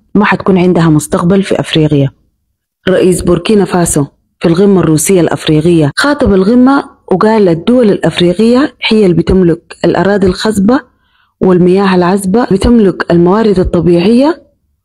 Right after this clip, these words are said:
وبيعتبر أفقر قارات العالم. بنمشي نشحت من الدول الغنية. قال السؤال ده أنا ما قاعد ألقى له إجابة. خاطب رؤساء أفريقيا وقال لهم خلوا الشباب يحاربوا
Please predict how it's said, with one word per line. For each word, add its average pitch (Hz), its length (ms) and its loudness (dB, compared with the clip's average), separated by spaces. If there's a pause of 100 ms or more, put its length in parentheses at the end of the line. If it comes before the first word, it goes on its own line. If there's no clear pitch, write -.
(200)
وبيعتبر 214 720 0 (600)
أفقر 240 560 0 (240)
قارات 165 480 0
العالم. 160 480 0
بنمشي 220 520 0
نشحت 240 440 0 (520)
من 185 120 2
الدول 170 360 0
الغنية. 156 580 0 (460)
قال 226 140 2
السؤال 214 540 0
ده 254 280 -2 (140)
أنا 208 80 2
ما 196 100 2
قاعد 175 160 0
ألقى 156 220 0
له 170 340 2
إجابة. 143 500 -2
خاطب 247 440 -2
رؤساء 170 380 -2
أفريقيا 226 640 0
وقال 170 220 0
لهم 196 260 2
خلوا 214 320 0
الشباب 170 420 0
يحاربوا 196 640 0